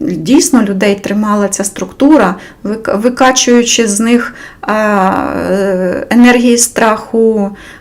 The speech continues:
а, так? Енергії оці негативні, та навіть не негативні, а це, е, воно дуже, м, словами сказати, як сказати?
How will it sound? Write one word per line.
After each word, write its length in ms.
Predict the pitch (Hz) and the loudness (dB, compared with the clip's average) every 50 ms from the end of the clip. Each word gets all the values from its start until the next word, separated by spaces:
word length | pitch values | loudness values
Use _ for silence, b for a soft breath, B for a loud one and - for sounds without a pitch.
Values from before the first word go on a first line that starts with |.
| B - | B -6
а, 640 | - 208 208 202 202 208 202 202 202 208 208 208 208 208 | -2 -2 0 2 2 2 0 0 0 -2 -2 -2 -4 0
так? 320 | - 240 269 285 277 - B B B B B B | 2 2 2 2 -2 -6 B B B B B B
Енергії 640 | 220 226 233 247 269 262 247 247 233 233 233 - - - - 208 - | -2 2 4 4 4 4 4 2 2 2 0 -4 -6 -10 -10 -10 -8
оці 340 | - - - 247 247 233 - | -6 -4 0 2 2 2 2
негативні, 960 | - 202 214 214 226 226 220 233 226 226 - 254 262 269 240 226 208 202 190 190 | 2 -2 -2 0 0 0 0 0 -2 2 2 2 4 4 2 0 0 -2 -2 -2
та 120 | - 220 220 | -4 -2 -2
навіть 380 | 226 220 233 240 226 220 226 | 0 0 0 0 0 0 0
не 60 | 233 | 0
негативні, 680 | 233 226 220 214 208 226 226 - 294 294 277 233 196 185 | 2 2 0 0 -2 -4 -2 0 2 4 4 4 4 2
а 40 | 185 | -2
це, 360 | 185 - - 240 226 226 208 - - - - _ - _ _ - - - - _ _ - - - | -2 0 0 0 0 0 -2 -6 -10 -20 -20 _ -20 _ _ -20 -20 -20 -20 _ _ -16 -10 -8
е, 280 | 226 214 214 208 208 202 202 B B B B B B B B B B B - - | -4 -4 -2 -2 -2 -4 -4 B B B B B B B B B B B -14 -10
воно 500 | 247 233 226 226 220 233 247 247 262 247 | -8 -8 -6 -6 -4 0 2 2 2 2
дуже, 380 | 240 247 262 269 262 247 254 247 240 226 220 233 - - - - - - - - - - - - - | 2 2 2 2 2 2 2 2 2 2 0 -2 -4 -8 -14 -20 -20 -20 -20 -20 -20 -20 -16 -10 -8
м, 220 | 202 214 208 190 B B B B B B B | -8 -6 -8 -8 B B B B B B B
словами 760 | - - - - - - 208 202 208 226 226 226 226 214 202 | -18 -16 -12 -10 -8 -4 -4 -4 -4 -4 -4 -4 -4 -4 -4
сказати, 640 | - - - - 220 226 240 269 262 269 - - 220 | -6 -8 -8 -10 -8 -6 -6 -6 -6 -8 -8 -8 -8
як 120 | 240 240 | -8 -8
сказати? 560 | - - - 220 220 226 202 196 202 202 - | -10 -8 -8 -8 -6 -4 -6 -6 -6 -8 -12